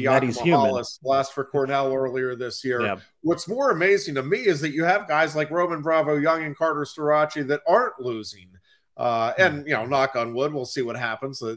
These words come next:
Speaker 2: you know, it's a long season, and, and they, uh,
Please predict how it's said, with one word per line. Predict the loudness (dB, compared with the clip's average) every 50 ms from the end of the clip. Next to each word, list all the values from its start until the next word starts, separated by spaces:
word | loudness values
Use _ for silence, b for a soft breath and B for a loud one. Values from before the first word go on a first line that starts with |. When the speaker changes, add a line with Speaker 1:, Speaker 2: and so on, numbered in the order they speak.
| -10 _
Speaker 2:
you | -20 -18 -16
know, | -14 -14 -14 -16 -20
it's | -18 -16 -14 -14
a | -10
long | -2 2 2 2 2 0 -4
season, | -2 0 0 0 0 -2 -4 -6
and, | -6 -6 -6
and | -8 -10 -10 -12 -10
they, | -8 -6 -4 -2 -2 -2
uh, | -4 -4 -4 -4 -4 -6